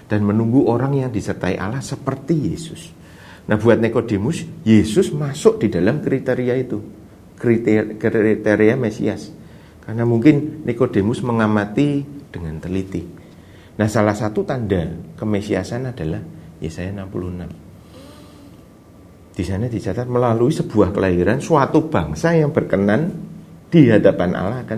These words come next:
hadir." Kita akan baca Yesaya enam enam ya. Karena ini terkait sekali dengan percakapan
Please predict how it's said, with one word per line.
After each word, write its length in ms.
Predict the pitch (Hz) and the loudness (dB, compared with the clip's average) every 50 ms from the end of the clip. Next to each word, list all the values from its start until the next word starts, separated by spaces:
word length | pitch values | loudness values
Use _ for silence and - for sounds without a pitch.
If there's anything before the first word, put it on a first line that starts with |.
| 110 | -6
hadir." 400 | 92 80 - - 82 82 82 - | -8 -8 -8 -8 -10 -10 -10 -12
Kita 240 | - - - 101 104 | -14 -12 -10 -10 -8
akan 80 | 113 107 | -8 -10
baca 320 | 104 - 80 - - 87 | -10 -10 -10 -8 -6 -4
Yesaya 320 | 87 85 - - 90 85 80 | -4 -4 -4 -6 -6 -6 -4
enam 160 | 87 85 90 | -4 -4 -4
enam 160 | 87 82 76 | -4 -4 -4
ya. 160 | - 69 - - - - - - - - - - - - - - - - - - - - - - - - - - - - - - | -6 -8 -8 -10 -12 -18 -20 -20 -20 -18 -18 -18 -20 -20 -20 -20 -20 -20 -20 -20 -20 -20 -20 -20 -20 -20 -20 -20 -20 -18 -12 -8
Karena 120 | 110 95 87 | -4 0 2
ini 260 | 87 92 101 107 110 208 208 - - - | 4 4 4 4 2 0 -4 -8 -6 -8
terkait 400 | - - - - 110 - - - | -8 -6 -2 0 2 2 0 -2
sekali 400 | - - - - 95 95 110 110 | -8 -8 -6 -4 -4 -4 -4 -6
dengan 320 | - 95 90 90 87 90 | -6 -6 -4 -2 -4 -4
percakapan 640 | 90 90 - - - 87 - 95 90 - 92 92 95 | -4 -8 -8 -8 -8 -6 -4 -4 -2 0 0 -2 -2